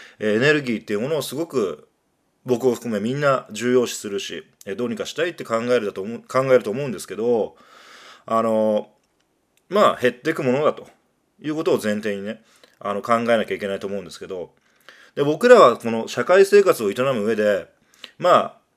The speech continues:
学生であれば、なんでしょう、勉強する、学校に行くとか、えー、社会人、まあ、僕のメルマガを読んでくれてるほとんどの人が社会人の方なんで、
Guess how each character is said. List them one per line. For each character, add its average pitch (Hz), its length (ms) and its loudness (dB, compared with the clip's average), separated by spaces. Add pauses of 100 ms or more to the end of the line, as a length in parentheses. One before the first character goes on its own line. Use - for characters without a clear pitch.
(480)
学 143 220 2
生 156 120 0
で 160 120 6
あ - 20 8
れ 170 80 4
ば、 107 320 0 (1040)
な 117 120 0
ん 107 80 -2
で 95 80 -10
し - 40 -16
ょ 98 60 -8
う、 - 20 -14
勉 107 220 0
強 107 140 -2
す 110 100 -8
る、 151 80 -6 (160)
学 110 220 -2
校 107 100 -4
に 98 80 -6
行 - 60 -12
く - 80 -20
と - 100 -20
か、 - 220 -18 (160)
え 87 220 -10
ー、 - 20 -14
社 120 160 -4
会 147 160 2
人、 107 120 -4
ま 110 100 0
あ、 87 100 -4 (320)
僕 180 200 4
の 165 100 2
メ 147 80 2
ル 127 100 4
マ 127 80 2
ガ 131 60 4
を - 20 6
読 135 140 4
ん - 20 -8
で 123 80 -2
く 110 80 -6
れ 104 80 0
て 107 100 -2
る 101 80 0
ほ 101 100 -10
と 190 160 0
ん 208 60 0
ど 180 80 2
の 131 80 2
人 107 140 -4
が 92 80 -4
社 107 160 -6
会 185 240 4
人 156 120 -4
の 107 80 -4
方 98 180 -6
な 101 100 -6
ん 92 100 -14
で、 90 220 -6